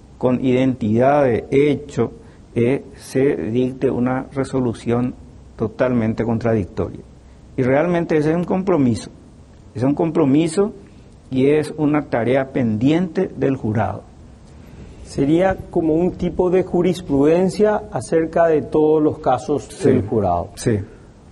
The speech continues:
Speaker 2: Ok, ministro. Entonces podríamos estar hablando, en el próximo bloque podemos ir a la ca-, a la pausa, de las fortalezas del jurado, ya que esta fue considerada como una debilidad.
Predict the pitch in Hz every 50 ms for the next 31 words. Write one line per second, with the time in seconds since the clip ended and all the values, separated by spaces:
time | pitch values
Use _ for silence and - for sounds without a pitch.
0 | - - - 143 127 - 151 147 143 139 131 123 120 107 - - 131 120 120 131
1 | 139 - - - - - - - - - - - - - - - 151 147 131 190
2 | 196 220 208 - 233 226 - - - 190 175 160 160 170 175 185 190 190 160 156
3 | 151 151 156 165 170 170 170 156 151 151 156 160 165 170 170 185 202 220 233 -
4 | - 147 131 127 120 139 156 143 - - 160 156 151 147 156 165 156 - 160 147
5 | 156 151 147 143 147 151 151 156 143 151 151 151 151 156 156 151 151 - - 180
6 | 175 175 180 190 202 180 156 143 135 - - 170 175 175 160 - - 160 185 202
7 | - - - - - - - - - - 151 156 165 180 - - - - 185 180
8 | 165 - 170 147 147 160 190 190 - - 123 113 - - 135 131 117 117 151 156
9 | 165 180 190 196 170 180 175 - 175 160 156 135 - - 165 - - 151 143 151
10 | 160 151 147 - 156 143 135 131 135 139 143 151 160 147 - - 151 143 135 127
11 | 127 127 131 127 127 127 127 127 123 113 110 104 95 90 90